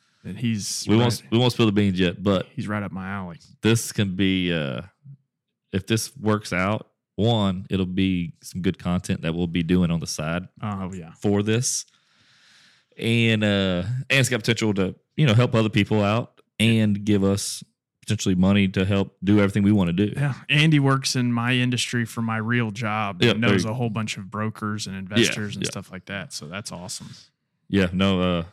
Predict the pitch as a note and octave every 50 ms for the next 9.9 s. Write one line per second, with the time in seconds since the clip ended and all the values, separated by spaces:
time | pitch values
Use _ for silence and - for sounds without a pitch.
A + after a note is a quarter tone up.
0 | _ _ _ _ - F#2+ G2+ - - F#2 F2+ E2 F#2 G2 G2 - - G2 F#2+ F#2
1 | F#2 F2 - - G2 F#2 F#2 F2 E2+ F2 G#2 G#2+ - - - F2+ F2 E2+ D#2 C2+
2 | C2 D2+ F2 F#2+ F#2+ A2 A2+ G#2+ G2 F#2+ G2 F#2+ F2+ F2+ F2+ - - F#2 F2 D#2+
3 | - _ _ _ _ _ _ _ _ _ _ _ _ _ _ _ - F2+ F#2 F#2+
4 | F#2 F2+ F#2+ F#2 F#2 F#2 F#2 F2+ F2+ F2+ F2 F2 E2+ E2+ D#2 D2 - F2 F2+ F2
5 | F2 E2+ E2+ E2+ E2+ E2 - E2+ F2 E2+ - - - F2 E2+ E2+ E2+ E2+ E2 E2
6 | E2+ E2+ E2 E2 - - - _ _ _ _ _ _ _ _ _ _ - - _
7 | _ _ _ - F#2 F#2 F2 - G2 F2+ F2 - - E2+ F2 E2+ E2 - - E2
8 | E2 E2 F2 F2+ F2+ - - - D#2 - - - D2+ D2+ D#2+ E2 D#2+ F2 - -
9 | - F#2+ - A2 G#2 F#2+ F#2 F2+ F#2+ F#2+ F#2 F2 - F#2+ F#2 - - -